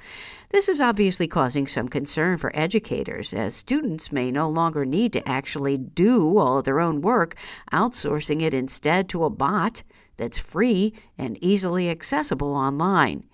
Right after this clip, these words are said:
So how is this going to affect the way they teach? I talked to professors from three schools in our area. First, Associate Professor of Information Security Glenn Goh from Stark State College,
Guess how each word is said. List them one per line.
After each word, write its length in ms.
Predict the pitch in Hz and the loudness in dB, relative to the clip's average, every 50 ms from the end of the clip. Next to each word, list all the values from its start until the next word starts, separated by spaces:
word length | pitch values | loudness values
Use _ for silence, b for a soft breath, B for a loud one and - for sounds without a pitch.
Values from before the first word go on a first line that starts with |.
| B B B B B B B B B | B B B B B B B B B
So 260 | - - 277 269 262 | -2 0 2 2 0
how 440 | - - - 254 254 262 277 320 - - | 0 -2 0 2 2 2 0 -2 -4 -4
is 180 | 330 330 302 | -4 -4 -4
this 220 | 302 - 294 285 294 | -2 -2 -2 -2 0
going 380 | - - 170 143 135 143 160 | 0 0 2 2 2 0 -2
to 160 | 160 - 180 180 | -4 -4 -2 -2
affect 480 | 185 180 - - 123 113 120 - _ | -2 -2 -4 -4 -4 -4 -4 -4 _
the 80 | - 170 | -4 -4
way 200 | 151 120 110 - | -2 -4 -4 -2
they 200 | 160 175 202 240 | 0 0 0 0
teach? 560 | 240 - - 311 349 370 - - - - B B B B B B B B | -2 -4 -4 -2 -2 -2 -2 -4 -6 -10 B B B B B B B B
I 140 | - 143 151 | -2 -2 -2
talked 300 | 170 - 180 156 156 - | 0 0 0 0 0 -2
to 60 | - - | -6 -6
professors 640 | - 135 - - 165 175 196 - - 110 90 113 - | -6 -6 -4 -2 -2 0 0 -2 -2 -4 -4 -6 -6
from 260 | - - 147 135 123 | -4 -4 -4 -4 -4
three 320 | 127 - - 165 196 226 | -6 -6 -2 0 0 0
schools 460 | 226 - - - 170 147 127 127 135 - | 0 -2 -6 -4 -4 -4 -4 -4 -4 -4
in 140 | 147 143 | -2 -2
our 160 | 160 165 170 - | 0 -2 -2 0
area. 460 | 185 185 208 214 190 123 90 80 - - B B B B B B B | 0 0 2 2 2 0 0 -4 -6 -12 B B B B B B B
First, 580 | - - - - 339 339 285 135 143 - - - | -20 -6 0 2 4 4 4 2 2 0 0 0
Associate 500 | 147 143 - 202 220 214 - 202 160 135 | 0 4 4 4 4 4 4 2 2 2
Professor 540 | - 139 120 - 170 165 180 - - 131 123 | 0 -2 0 2 2 2 2 2 0 -2 -2
of 140 | 120 123 | 0 0
Information 680 | 156 165 160 - 156 143 147 151 160 165 - 147 139 131 | 0 0 0 0 2 2 2 2 2 0 0 -2 -2 -2
Security 640 | - - 123 - - 190 196 208 185 139 131 135 | -2 -4 -4 -2 0 2 2 2 2 2 2 0
Glenn 480 | 123 - - 147 175 208 233 240 233 185 | -2 -2 0 2 2 4 4 2 2 2
Goh 420 | 156 190 214 226 165 - 110 107 | 2 2 2 4 2 0 -2 -4
from 220 | - - 117 113 120 | -4 -4 -4 -4 -4
Stark 340 | - - 156 160 160 156 - | -2 -2 -2 -2 -2 -2 -2
State 280 | - - 151 139 - | 0 2 2 2 2
College, 440 | - 165 170 185 190 147 117 117 - | 0 0 0 2 2 2 0 0 -4